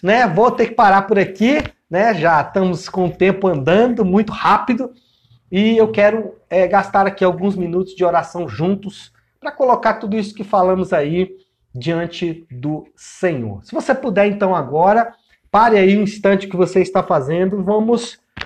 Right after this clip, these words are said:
juntos buscar o Senhor em oração.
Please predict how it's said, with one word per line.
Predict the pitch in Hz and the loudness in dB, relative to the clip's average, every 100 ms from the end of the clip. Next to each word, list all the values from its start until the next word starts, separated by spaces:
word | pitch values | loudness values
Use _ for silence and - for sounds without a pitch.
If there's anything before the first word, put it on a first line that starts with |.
| - | -6
juntos | 123 294 269 135 - - _ _ _ | 0 0 0 -6 -16 -20 _ _ _
buscar | 185 190 180 185 | -6 -2 -2 -2
o | |
Senhor | 190 185 147 160 170 175 - | -4 -4 0 0 0 -4 -6
em | 151 151 151 _ | -4 -4 -10 _
oração. | 151 147 - - 95 | -2 -2 -6 -14 -16